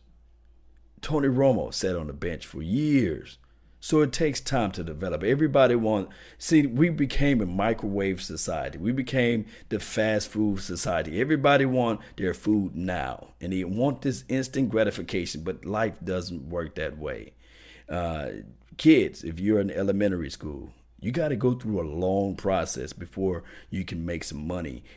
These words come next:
uh, as you're going through the natural progress of graduating.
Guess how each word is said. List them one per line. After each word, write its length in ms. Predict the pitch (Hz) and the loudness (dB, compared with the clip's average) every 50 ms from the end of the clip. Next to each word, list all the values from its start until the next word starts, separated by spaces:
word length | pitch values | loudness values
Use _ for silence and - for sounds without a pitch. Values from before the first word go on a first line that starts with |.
| - - | -18 -12
uh, 200 | - 78 82 78 - | -10 -8 -8 -6 -6
as 200 | - 87 82 85 | -4 -4 -4 -4
you're 80 | 82 | -6
going 180 | 80 90 85 82 | -6 -6 -6 -6
through 200 | - 82 82 80 | -6 -8 -8 -8
the 260 | 78 76 69 67 - - - - | -8 -8 -10 -10 -12 -16 -14 -10
natural 600 | - 87 90 90 87 85 85 82 - - 82 80 | -8 -6 -4 -4 -4 -4 -6 -6 -8 -8 -8 -8
progress 720 | 76 - - - 90 85 85 73 73 69 65 64 62 - - - - - | -8 -6 -6 -4 -4 -4 -4 -6 -8 -8 -8 -8 -10 -10 -14 -18 -18 -14
of 140 | - 82 87 | -14 -12 -12
graduating. 840 | - 85 90 92 95 95 87 82 80 71 64 62 57 58 58 58 | -8 -4 -2 0 0 0 0 -2 -4 -6 -6 -8 -8 -10 -14 -18